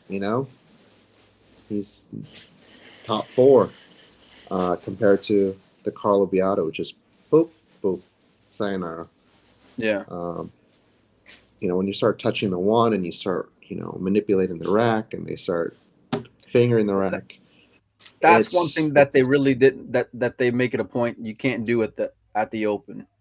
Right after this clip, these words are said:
Speaker 2: you know, and they don't
Speaker 1: Yeah.
Speaker 2: quite say it like that, but in so many words,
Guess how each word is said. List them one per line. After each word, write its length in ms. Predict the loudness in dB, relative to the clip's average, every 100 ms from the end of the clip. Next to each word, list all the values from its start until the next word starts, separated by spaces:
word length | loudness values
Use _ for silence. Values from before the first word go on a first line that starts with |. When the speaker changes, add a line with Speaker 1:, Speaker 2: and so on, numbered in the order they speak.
| _ _
Speaker 2:
you 80 | -12
know, 180 | -10 -10 -12
and 100 | -4
they 100 | -2
don't 160 | -2
Speaker 1:
Yeah. 40 | 0
Speaker 2:
quite 200 | 0 0
say 160 | -2
it 80 | 0
like 240 | -2 -2 0
that, 280 | 2 0
but 220 | -2 -4 -4 _ -14
in 120 | -10
so 160 | -2 -2
many 200 | -2 -2
words, 500 | 0 2 2 -4